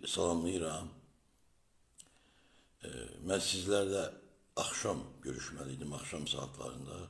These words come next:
Lakin proseslər elə cəryan edir ki, e, sizlərlə görüşməyi özümə vacib saydım. Əziz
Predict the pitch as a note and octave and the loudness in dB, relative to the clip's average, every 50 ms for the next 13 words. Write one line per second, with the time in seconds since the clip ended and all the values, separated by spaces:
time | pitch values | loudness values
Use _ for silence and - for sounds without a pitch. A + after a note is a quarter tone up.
0 | - - - _ _ _ _ _ - - _ - - - _ - - - - _ | -12 -18 -20 _ _ _ _ _ -20 -20 _ -20 -20 -20 _ -20 -20 -20 -20 _
1 | _ _ - - - C#3 C3+ - - - - - - - - - - - - - | _ _ 6 6 6 6 6 2 0 0 -4 -6 0 2 4 4 4 2 0 0
2 | - - D2 C2+ B1+ C2 - - - - - - - _ - G#2+ G#2+ A2 A2+ A2 | 2 4 6 6 6 4 0 -6 -12 -14 -18 -20 -12 _ 0 4 4 4 4 4
3 | G#2 G#2+ F#2+ G2+ G#2 G2+ G2 F#2 F#2 F#2+ F#2 F2 E2+ - F#2 F2 E2 E2+ E2+ - | 4 4 4 4 2 2 0 0 0 0 0 -2 -2 -2 -2 -2 -2 -2 -4 -8
4 | - - - _ _ _ _ _ _ _ - - _ _ _ _ _ _ _ _ | -12 -18 -20 _ _ _ _ _ _ _ -20 -20 _ _ _ _ _ _ _ _
5 | _ _ _ - - - - - - - - - _ _ _ _ - - G2+ G2+ | _ _ _ -18 -18 -16 -16 -16 -18 -20 -20 -20 _ _ _ _ -4 -2 0 0
6 | F#2+ G2 A2 G#2+ G#2 G2 E2 F#2+ F2+ E2+ D#2 - E2+ F2 F2+ E2+ - D2+ F2 F2 | 4 6 6 6 6 4 4 4 2 2 2 0 -2 -2 -2 -2 -2 -2 -2 -2
7 | E2 D#2+ D#2+ D#2+ - - - - - - - - F2+ F2 E2 D2+ E2 D#2+ - - | -2 -2 -2 -2 -2 -4 -8 -12 -18 -14 0 4 6 6 6 6 2 -2 -2 -2
8 | - G1+ - - - - - - - _ _ _ _ _ _ _ _ _ _ _ | -4 -4 -6 -8 -12 -16 -18 -20 -20 _ _ _ _ _ _ _ _ _ _ _
9 | - - _ - - - _ _ _ _ _ _ - _ _ _ _ _ _ _ | -20 -20 _ -20 -20 -20 _ _ _ _ _ _ -20 _ _ _ _ _ _ _
10 | _ _ _ _ _ _ _ _ _ _ _ _ F#2 G#2 A#2 C#3+ D3 B2+ | _ _ _ _ _ _ _ _ _ _ _ _ 4 4 6 6 4 4